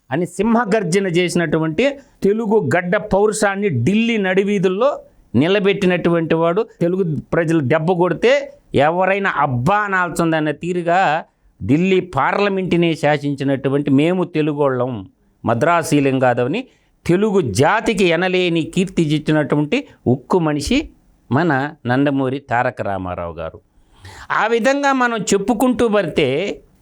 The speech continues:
ఈ ధరిత్రి ఉన్నంతకాలం, తెలుగు జాతి ఉన్నంతకాలం తెలుగువారి గుండెల్లో ఎన్టీఆర్ మనుషుల్లో దేవుడుగా నిలిచిపోతాడు. ఇది శాశ్వతం, అజరామరణమైనటువంటి కీర్తి ప్రతిష్టల గలటువంటి వ్యక్తి.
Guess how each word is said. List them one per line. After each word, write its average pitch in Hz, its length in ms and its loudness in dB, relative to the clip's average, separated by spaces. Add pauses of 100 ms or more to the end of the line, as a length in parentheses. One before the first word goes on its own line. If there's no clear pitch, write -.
(160)
ఈ 160 60 2
ధరిత్రి 214 420 2
ఉన్నంతకాలం, 214 840 -2
తెలుగు 190 320 0
జాతి 214 400 0
ఉన్నంతకాలం 190 920 0 (680)
తెలుగువారి 185 760 2
గుండెల్లో 170 720 0 (380)
ఎన్టీఆర్ 165 640 2 (380)
మనుషుల్లో 196 640 0
దేవుడుగా 160 580 2
నిలిచిపోతాడు. 123 720 -8 (360)
ఇది 165 180 2
శాశ్వతం, 190 800 -2 (220)
అజరామరణమైనటువంటి 143 1400 -2
కీర్తి 165 400 -8
ప్రతిష్టల 117 580 -2
గలటువంటి 98 840 0
వ్యక్తి. 143 440 0